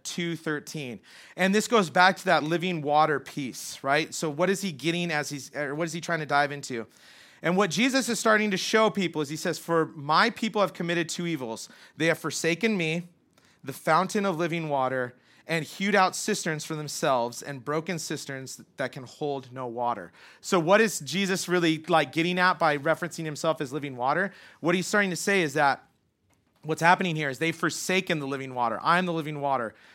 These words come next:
F-, my Father is the living water. But y'all have turned away from that, and you start to, like, make these things, like, try to find happiness and build these things and store up this happiness that you think you can create."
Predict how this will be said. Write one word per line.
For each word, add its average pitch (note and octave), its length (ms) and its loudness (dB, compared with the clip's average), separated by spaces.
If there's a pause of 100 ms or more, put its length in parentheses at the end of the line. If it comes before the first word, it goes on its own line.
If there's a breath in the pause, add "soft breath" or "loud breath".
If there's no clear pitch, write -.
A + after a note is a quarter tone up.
(120 soft breath)
F-, - 140 -20
my D#3 180 -2
Father F#3 520 4
is D#3 300 -2
the D3 120 -4
living C#3+ 380 -4 (300 soft breath)
water. C#3 440 2 (240 soft breath)
But E3 180 0
y'all E3+ 200 6
have F3 140 0
turned G3 340 -2
away D3 340 0
from E3+ 280 -2
that, A#2+ 280 0 (180 loud breath)
and E3+ 160 -2
you E3+ 60 -4
start G3+ 320 2
to, G#3 120 -2
like, E3 300 4
make E3+ 300 -2
these E3 260 -6
things, F3+ 540 -2
like, D3+ 180 0
try F#3+ 160 2
to F3 60 -2
find E3 320 -2
happiness D#3+ 560 2
and C#3 100 -8
build E3+ 180 -2
these D#3+ 140 -6
things D3 180 -10
and C3 80 -14
store E3 380 -2
up D#3+ 180 2
this D3 200 -6
happiness C3+ 600 -2 (280 loud breath)
that E3 160 2
you F3 120 -2
think E3+ 280 -6
you D#3+ 80 -6
can D#3 180 -12
create." D3 560 -4